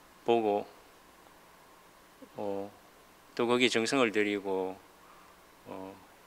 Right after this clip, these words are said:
햇빛에 놓아주고 했던 시간들, 어,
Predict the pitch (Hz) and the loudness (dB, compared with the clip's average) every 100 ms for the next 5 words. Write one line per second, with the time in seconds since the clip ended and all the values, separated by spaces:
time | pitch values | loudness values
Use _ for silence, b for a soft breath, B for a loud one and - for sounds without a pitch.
0 | - - 131 117 107 113 107 98 101 92 | -4 0 -2 0 2 4 4 2 -6 -6
1 | 92 113 - - - B B B - 117 | -6 -8 -20 -20 -20 B B B -8 -6
2 | 117 107 - 101 101 98 92 87 90 - | -4 -2 -2 -4 -6 -8 -12 -14 -14 -20
3 | - - - - - - - - - - | -20 -20 -20 -20 -20 -20 -20 -20 -20 -20
4 | - - 104 98 95 | -20 -18 -14 -14 -16